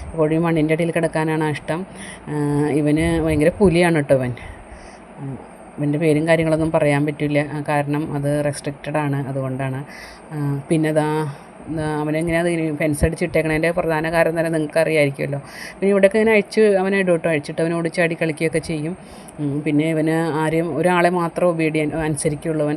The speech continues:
അങ്ങനത്തെ ഒരു പ്രകൃതമാണ് അവൻ്റെ. അപ്പോൾ അത് കാരണം കൊണ്ട് ഞാൻ ഭക്ഷണവും ആഹാരം എല്ലാം അവന് കൊണ്ടുപോയി കൊടുക്കും. പിന്നെ അവൻ അഴിച്ച് ഓടിച്ചാടിയൊക്കെ നടക്കും,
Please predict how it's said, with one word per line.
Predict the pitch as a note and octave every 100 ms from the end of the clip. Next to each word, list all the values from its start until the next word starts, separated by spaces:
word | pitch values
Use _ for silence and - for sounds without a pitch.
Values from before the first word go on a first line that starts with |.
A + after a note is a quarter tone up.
| D3+
അങ്ങനത്തെ | D3 C#3+ D3+ D#3+
ഒരു | D#3+ - -
പ്രകൃതമാണ് | D3+ D3 C#3+ D3 C#3+ C#3
അവൻ്റെ. | C#3+ C#3+
അപ്പോൾ | D3
അത് | C#3+ C#3+
കാരണം | D3 D3+ D3+
കൊണ്ട് | D#3 D3+
ഞാൻ | D#3+
ഭക്ഷണവും | D3 D#3+ E3 D#3+
ആഹാരം | D#3+ E3
എല്ലാം | E3 D#3
അവന് | D#3
കൊണ്ടുപോയി | D#3 D3+ D3
കൊടുക്കും. | D3 E3+ - - - -
പിന്നെ | - G#3+
അവൻ | G3+ G3
അഴിച്ച് | F#3 G3
ഓടിച്ചാടിയൊക്കെ | F#3 F#3 F#3 F3 E3+ E3+
നടക്കും, | D#3 - E3+